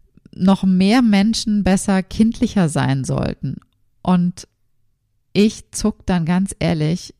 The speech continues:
immer zusammen und denke, äh, nein, <laughs> nein, sorry, aber nein, nee, nicht sorry. Äh, meiner Meinung nach wäre es viel, viel besser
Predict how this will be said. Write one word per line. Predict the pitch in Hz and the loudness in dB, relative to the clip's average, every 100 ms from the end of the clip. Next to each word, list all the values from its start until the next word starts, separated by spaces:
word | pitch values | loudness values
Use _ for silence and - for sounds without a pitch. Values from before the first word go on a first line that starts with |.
| - | -6
immer | 165 160 156 160 - | -2 0 0 -2 -4
zusammen | - - 151 165 156 | -8 -6 -4 -2 -2
und | 147 | -2
denke, | 147 147 156 - | -2 -2 -4 -6
äh, | - 156 147 156 156 165 196 - | -2 0 2 2 0 -2 -8 -12
nein, | - 175 160 151 143 139 143 180 285 - - - - | -4 -2 0 0 -2 -2 -2 -2 -2 -8 -8 -4 -4
<laughs> | - - 247 | -6 -10 -8
nein, | - 175 160 147 139 160 247 | -2 0 0 0 0 0 0
sorry, | - - 156 190 247 | -2 0 4 4 2
aber | - 170 165 | 0 0 0
nein, | 147 139 - 135 135 147 196 302 359 - - | 0 -2 -4 -2 0 2 2 0 -6 -14 -8
nee, | 156 | -4
nicht | 165 - - | -4 -6 -10
sorry. | - 143 160 - 247 302 320 320 - 240 - _ | -8 -4 -6 -6 -8 -10 -10 -16 -18 -20 -20 _
Äh, | 196 185 170 - | 0 2 0 -4
meiner | 160 214 359 | -2 0 0
Meinung | 156 131 131 | 0 0 -2
nach | 156 143 190 | -2 -2 -2
wäre | 147 180 180 - | -2 0 0 -2
es | 175 - - | -6 -8 -20
viel, | - - 262 | -8 0 2
viel | 262 208 | 2 0
besser | 160 135 - 139 160 | 2 2 0 -2 -2